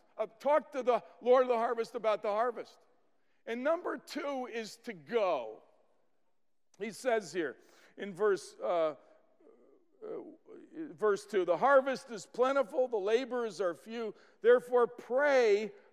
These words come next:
earnestly, systematically, consistently,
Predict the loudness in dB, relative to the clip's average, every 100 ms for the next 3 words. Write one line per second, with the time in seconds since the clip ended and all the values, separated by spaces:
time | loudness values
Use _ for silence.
0 | _ 6 6 4 2 0 -2 -12 -4 -4
1 | -2 -6 -8 _ -18 -10 -8 -8 -2 0
2 | 4 4 4 4 2 0 -4 -4 -4 -12
3 | _ -6 -6 -6 -8 -4 -4 -6 -8 -8
4 | -6 -8